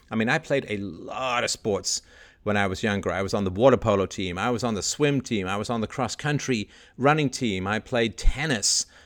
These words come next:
uh, in competitions, and, uh, soccer really recreationally, and, uh, I w-, did a lot of sports when I was younger, and I did fairly well at, at some of them. I was pretty good at tennis. I came in,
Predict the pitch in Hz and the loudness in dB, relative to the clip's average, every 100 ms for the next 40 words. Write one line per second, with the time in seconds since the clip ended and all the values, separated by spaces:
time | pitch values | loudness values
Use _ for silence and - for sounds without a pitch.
0 | _ - 101 101 113 107 117 104 101 110 | _ -2 0 0 -2 -4 -4 -4 -4 -4
1 | 98 104 95 95 - - 101 95 92 92 | -4 -4 -4 -4 -4 -4 -4 -4 -4 -4
2 | 90 87 85 - 131 - 98 92 92 95 | -4 -4 -2 -2 -2 0 0 0 0 -2
3 | 92 85 - _ 107 101 101 104 120 - | -2 -6 -14 _ -2 0 2 2 2 0
4 | 101 92 87 90 85 90 87 85 82 90 | -4 -4 -2 -2 -4 -6 -6 -6 -8 -6
5 | 82 80 82 - - - - - - 147 | -4 -4 -6 -12 -20 -20 -20 -20 -2 2
6 | 165 147 180 143 143 175 185 - 277 320 | 2 4 4 4 2 -2 -4 -4 -4 0
7 | - - 131 123 113 107 101 143 196 233 | -2 0 2 2 2 0 -2 -2 -2 -2
8 | 320 339 _ 98 101 104 82 82 127 - | -2 -6 _ -4 -2 -2 -2 -4 -6 -6
9 | - 101 - 98 - 95 90 - 107 123 | -4 -4 -4 -4 -4 -4 -6 -6 -6 -6
10 | - - 113 104 95 - 87 104 - 95 | -4 -4 -2 0 -2 -4 -8 -8 -8 -10
11 | 92 101 95 87 82 | -8 -6 -4 -6 -8